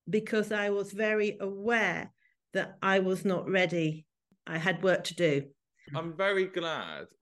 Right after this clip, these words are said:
Speaker 2: that you bring up the compartmentalism idea, because I'm very much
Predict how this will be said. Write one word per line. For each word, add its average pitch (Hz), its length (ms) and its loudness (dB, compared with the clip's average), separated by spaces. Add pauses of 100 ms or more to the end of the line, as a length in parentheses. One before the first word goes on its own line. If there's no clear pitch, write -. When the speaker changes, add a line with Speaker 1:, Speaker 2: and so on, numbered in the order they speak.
Speaker 2:
that 104 300 -2
you 110 200 -10
bring 117 440 -6 (120)
up 110 420 -6
the 110 80 -10
compartmentalism 95 1400 -10
idea, 98 600 -8 (120)
because 104 460 -6 (600)
I'm 160 220 0
very 143 220 2
much 131 280 -4